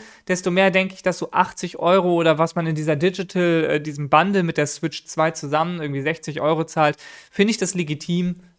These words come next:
Ähm, man sieht, dass da sehr viel Arbeitszeit reingeflossen ist und, äh, ja, ich, ich beschwer mich da tatsächlich gar nicht mehr. Aber ich fand es krass, wie häufig ich dieses Drop the Price, das, das wurde sehr häufig im Livestream-Chat geschrieben und auch im Nachhinein noch in sozialen Medien,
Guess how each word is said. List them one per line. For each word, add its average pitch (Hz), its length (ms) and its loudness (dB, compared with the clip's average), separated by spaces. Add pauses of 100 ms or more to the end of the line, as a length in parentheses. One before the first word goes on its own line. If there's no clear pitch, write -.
Ähm, 147 680 0 (480)
man 165 180 -4
sieht, 160 220 -2
dass 151 140 2
da 139 240 4
sehr 156 220 2
viel - 160 0
Arbeitszeit 185 480 2
reingeflossen 165 600 -2
ist 160 360 -6 (440)
und, 135 560 -4
äh, 131 40 -14 (500)
ja, 131 340 0 (260)
ich, - 120 -20 (160)
ich - 220 -20 (300)
beschwer 156 360 2
mich 175 140 -2
da 127 120 2
tatsächlich 123 400 -4 (240)
gar 123 180 0
nicht 131 180 -8
mehr. 127 160 0
Aber 127 160 2
ich 135 80 -2
fand 185 180 4
es 185 120 -4
krass, 175 320 4
wie 165 120 0
häufig 196 540 2 (300)
ich 165 240 -2
dieses 151 480 -4 (200)
Drop 165 320 6
the 160 60 -2
Price, 156 800 4
das, - 300 -4
das 139 180 -6
wurde 151 180 0
sehr 151 320 6
häufig 156 320 2
im 139 120 -4
Livestream-Chat 165 640 -2
geschrieben 165 400 -8
und 143 100 -6
auch 139 140 -2
im 143 80 -6
Nachhinein 143 480 2
noch 139 180 -2
in 127 120 -6
sozialen 135 440 -2
Medien, 151 440 -2